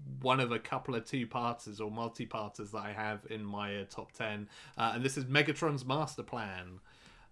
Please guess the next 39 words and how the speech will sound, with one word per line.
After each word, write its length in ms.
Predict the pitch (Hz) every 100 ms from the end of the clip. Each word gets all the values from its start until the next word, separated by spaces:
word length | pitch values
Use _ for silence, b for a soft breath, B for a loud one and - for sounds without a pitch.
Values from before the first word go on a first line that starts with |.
| -
um, 340 | 101 101 104
which, 200 | 113 117
again, 260 | 127 135 120
I 140 | 131
think 260 | 139 233 170
I 100 | 123
watched 380 | 110 98 - -
as 160 | 107
a 60 | 107
kid. 320 | 123 123 123 - 98
I 180 | 110 113 -
have 180 | 120 113
some 240 | 123 110
recollections 600 | 110 - 117 101 - 113
of 140 | 117 117
it, 220 | 113 110 b b -
uh, 180 | 120 120
but 140 | 156
this 140 | 202
is 100 | 214
another 300 | 170 156 139
really 360 | 127 127 120 117
interesting 560 | 120 117 117 - 113 113
series. 340 | 120 113 117
This 160 | 170 196
is 200 | 139 139 - b _ -
perhaps, 440 | 143 180 185 143
like, 240 | 160 151 143
the 80 |
best 400 | 135 135 131 -
use 280 | 127 127 135
of 140 | 139 143
a 60 |
multi-part 640 | 139 139 139 143 156 147 143
story, 360 | 165 156 170
because 420 | 160 131 123 104
it 180 | - 165
has 220 | - 123
a 100 | 107